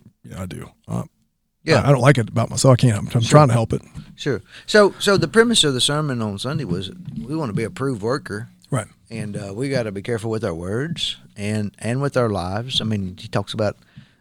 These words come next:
Speaker 2: uh, a clean, honorable vessels. We, we wanna be clean, pure. We wanna be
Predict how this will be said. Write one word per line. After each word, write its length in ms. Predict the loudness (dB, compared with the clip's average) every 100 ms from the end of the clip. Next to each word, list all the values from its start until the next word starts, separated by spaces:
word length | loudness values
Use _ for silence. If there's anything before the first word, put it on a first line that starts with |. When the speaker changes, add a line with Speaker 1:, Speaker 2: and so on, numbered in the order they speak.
| _
Speaker 2:
uh, 240 | -10 -8 -10
a 60 | -8
clean, 320 | -2 0 0 -6 _
honorable 380 | -4 -2 0 -2
vessels. 440 | 0 -2 -2 -4 -2
We, 160 | -2 -2
we 120 | -4
wanna 220 | -2 -2 -4
be 180 | -4
clean, 440 | -6 -4 -2 -2 -2
pure. 360 | -2 -2 -2 -4
We 120 | -2
wanna 180 | 2 2
be 200 | 0